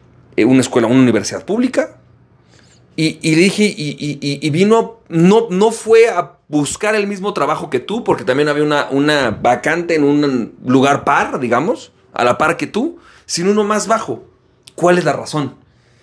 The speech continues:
Y mi, y platicándolo, mi conclusión fue, fíjate lo que tú haces, esto está muy duro. Mi, mi conocido había siempre estado en escuelas particulares,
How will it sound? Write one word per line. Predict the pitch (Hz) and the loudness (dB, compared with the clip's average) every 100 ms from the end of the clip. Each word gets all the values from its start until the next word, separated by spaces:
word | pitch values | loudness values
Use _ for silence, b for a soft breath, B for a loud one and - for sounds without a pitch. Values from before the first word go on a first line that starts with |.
| b b b b _ | b b b b _
Y | 143 | 2
mi, | 151 165 | 2 2
y | 180 185 | 0 -2
platicándolo, | - 202 196 208 262 294 196 160 156 - | 0 0 0 0 2 4 4 4 0 0
mi | 165 175 | 0 2
conclusión | 170 160 160 165 214 220 | 2 2 0 -2 0 0
fue, | - 123 147 - - _ - | 0 -2 -2 -12 -20 _ -2
fíjate | 226 277 | 0 4
lo | 190 | 2
que | 160 | 4
tú | 170 | 2
haces, | 165 | 2
esto | 190 | -4
está | - 185 | -2 0
muy | 185 | 0
duro. | 175 139 - _ _ _ _ _ _ _ _ _ B B B B - | 2 0 -2 _ _ _ _ _ _ _ _ _ B B B B -2
Mi, | 147 160 160 | 2 2 2
mi | 156 156 156 139 | 4 6 4 4
conocido | 175 175 262 196 240 - | 2 2 2 2 2 0
había | 131 156 160 - | 0 2 0 -2
siempre | - 143 | -4 -4
estado | 139 143 | -2 0
en | 131 | -2
escuelas | 120 123 120 | -4 -8 -6
particulares, | 139 180 190 262 226 214 - | -6 -6 -2 0 2 2 -2